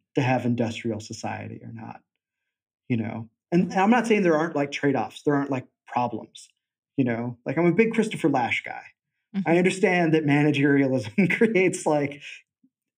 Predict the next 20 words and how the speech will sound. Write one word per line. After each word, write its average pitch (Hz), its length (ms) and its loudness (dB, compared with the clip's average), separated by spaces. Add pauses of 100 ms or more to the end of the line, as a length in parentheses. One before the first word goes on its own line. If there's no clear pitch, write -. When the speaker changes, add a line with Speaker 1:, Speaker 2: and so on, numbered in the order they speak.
(200)
Speaker 1:
difficult 190 560 2
issues 156 400 4
that 143 120 0
we 135 120 2
have 127 180 0
to 127 60 -18
solve. 110 440 -6 (360)
But 160 100 4
if 156 80 -4 (180)
I 208 140 2
had 202 320 2
to 165 80 2
pick - 500 -4 (200)
between 151 540 2
regular 226 540 2
rolling 160 560 4
blackouts 143 680 0 (380)
and 156 220 4 (200)
those, 160 520 6
like, 131 480 -4